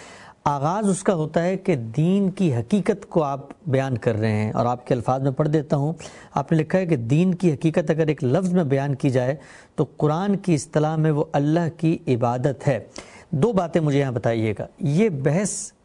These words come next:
اس وقت ابتدا میں کرنے کی آپ کو ضرورت کیوں پیش آئی کہ آپ پہلے یہ بتائیں کہ حقیقت کو اگر ہم دریافت کریں تو وہ کیا ہے،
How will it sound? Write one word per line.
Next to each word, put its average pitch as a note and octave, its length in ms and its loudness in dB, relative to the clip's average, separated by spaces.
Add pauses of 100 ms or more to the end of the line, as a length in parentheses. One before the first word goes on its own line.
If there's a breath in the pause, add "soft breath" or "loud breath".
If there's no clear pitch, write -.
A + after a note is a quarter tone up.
(140)
اس G3 280 -2
وقت F#3 220 -2
ابتدا D3+ 400 0
میں E3+ 140 0
کرنے D#3+ 340 0
کی D#3 160 0
آپ D3 180 -4
کو D#3+ 100 2
ضرورت F3 400 0
کیوں E3+ 120 2
پیش C#3+ 260 0
آئی C3+ 200 0 (400 loud breath)
کہ C#3+ 100 0
آپ C#3 200 -4
پہلے D#3+ 260 2
یہ D#3+ 80 2
بتائیں C3+ 380 0
کہ C#3 220 0
حقیقت F3 420 0
کو D#3 120 2
اگر C#3+ 160 2
ہم C3+ 140 0
دریافت B2 400 -2
کریں C#3+ 160 0
تو C3+ 160 0
وہ C3 60 0
کیا D#3+ 220 0
ہے، F3+ 160 -2